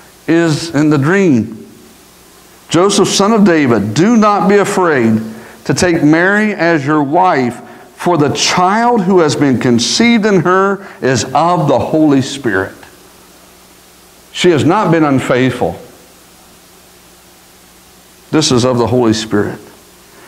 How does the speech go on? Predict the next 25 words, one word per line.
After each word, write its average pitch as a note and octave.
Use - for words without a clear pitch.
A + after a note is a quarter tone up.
"She G3
will F3
bear D#3+
a F3
son, B2+
and C3
you D#3
shall B2+
call D#3+
his D3
name C#3+
Jesus, B2+
for C3
he D3
will D3
save E3
his B2+
people D#3+
from C3+
their C3+
sins." A2
That's B2+
why A#2+
he A#2+
came. F2+